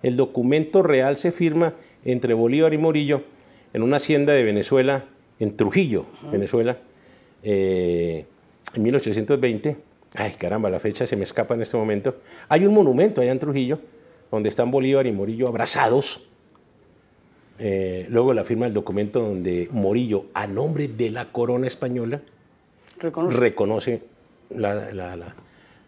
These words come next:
Speaker 1: más o menos algo similar a lo que ocurrió con el Tratado de La Habana.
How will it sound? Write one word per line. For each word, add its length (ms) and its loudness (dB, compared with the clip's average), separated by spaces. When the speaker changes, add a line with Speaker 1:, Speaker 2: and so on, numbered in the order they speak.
Speaker 1:
más 180 -2
o 60 2
menos 320 2
algo 240 2
similar 380 0
a 40 0
lo 100 2
que 100 -10
ocurrió 280 -2
con 120 0
el 60 -2
Tratado 400 2
de 120 2
La 100 0
Habana. 320 -2